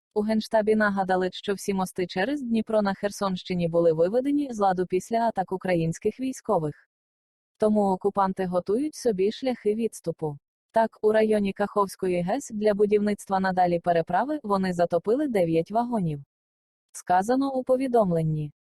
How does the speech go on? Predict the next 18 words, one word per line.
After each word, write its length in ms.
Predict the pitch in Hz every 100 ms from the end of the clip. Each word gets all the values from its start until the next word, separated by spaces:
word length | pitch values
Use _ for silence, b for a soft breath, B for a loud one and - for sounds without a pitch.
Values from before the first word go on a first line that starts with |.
| _
Також 380 | 214 214 202 -
повідомляємо, 800 | - 214 196 185 185 185 185 185
що 240 | - - 190
у 80 | 180
тимчасово 720 | 180 170 170 - 220 302 277
окупованому 680 | - 214 185 180 190 175 170
Херсоні 520 | 175 175 202 247 302
пролунали 520 | 277 240 196 170 185
вибухи. 560 | 233 220 170 - 151 143 _ _ _
У 80 | 214
момент 400 | 214 214 214 196
вибухів 480 | 196 208 196 - 190
в 40 |
області 540 | 175 185 180 175 - 175
було 260 | 170 170
оголошено 800 | 226 302 247 190 170 185 269 285
повітряну 560 | 294 254 180 180 180 190
тривогу. 580 | 247 247 214 160 151